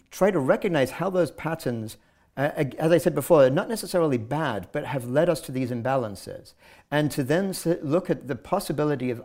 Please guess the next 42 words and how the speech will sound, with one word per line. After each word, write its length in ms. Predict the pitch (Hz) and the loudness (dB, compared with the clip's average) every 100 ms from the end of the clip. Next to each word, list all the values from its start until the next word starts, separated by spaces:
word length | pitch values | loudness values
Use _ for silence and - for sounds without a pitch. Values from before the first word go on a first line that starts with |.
| - | -4
other 180 | 180 175 | -2 0
ways 360 | 139 151 135 | 0 -2 -4
of 100 | 123 | -10
patterning 520 | - 143 165 175 160 131 | -10 -10 -8 -6 -4 -2
meaning 260 | 151 135 | -2 -2
into 240 | 131 147 117 | -4 -6 -12
things 580 | - 92 92 175 165 _ _ - _ | -12 -14 -14 -16 -18 _ _ -20 _
that 300 | 123 139 139 | -2 -2 -2
could 340 | - 160 131 135 | 0 0 0 -2
lead 240 | 151 190 | -2 2
us 300 | 139 117 - - _ - | 2 0 -4 -20 _ -14
to 220 | - 147 | -2 0
a 80 | 139 | 0
different 420 | 123 160 - 135 | 0 0 0 -8
way 220 | 117 147 160 | -2 0 0
of 120 | 117 | 0
making 300 | 151 - 127 | -2 -2 -8
sense 360 | - 190 135 | -2 -2 -2
of 80 | 131 | -6
the 80 | 113 | -2
very 220 | 113 147 | 2 2
reality 400 | 131 127 131 123 | 2 0 0 -2
we're 160 | 120 117 | -2 -4
looking 260 | 113 135 | -4 -6
at 80 | 123 | -6
right 220 | 131 123 | -4 -4
now. 340 | 135 143 110 98 _ _ _ - | -4 -8 -10 -18 _ _ _ -6
And 120 | 131 | 4
so 180 | 160 143 | 4 4
to, 440 | - 147 139 131 - _ _ | 2 2 2 0 -6 _ _
to 220 | - 120 - _ - | -10 -10 -10 _ -6
look 280 | 131 175 160 | 2 4 4
at 140 | 120 | -4
how 220 | - 151 | -4 0
that 160 | 143 120 | 0 0
applies 300 | - 143 135 | -2 -6 -6
to 120 | - | -8
something 480 | - 143 151 131 113 | -6 -4 -2 -4 -4
like 200 | 113 98 | -6 -8
this 140 | 101 | -12
climate 380 | - 117 104 101 | -10 -10 -8 -10
breakdown, 500 | 101 92 - 90 92 | -10 -10 -12 -16 -18